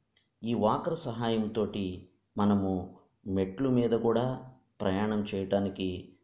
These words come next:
అవకాశం ఉన్నది. ఎందుకంటే ముందు యొక్క వాకర్ లెగ్స్ని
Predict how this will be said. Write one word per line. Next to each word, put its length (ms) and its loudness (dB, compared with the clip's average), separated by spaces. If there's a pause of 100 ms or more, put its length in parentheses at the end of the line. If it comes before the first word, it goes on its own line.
(120)
అవకాశం 520 0
ఉన్నది. 600 -4 (1120)
ఎందుకంటే 880 0
ముందు 340 0
యొక్క 300 -2 (220)
వాకర్ 440 0
లెగ్స్ని 800 0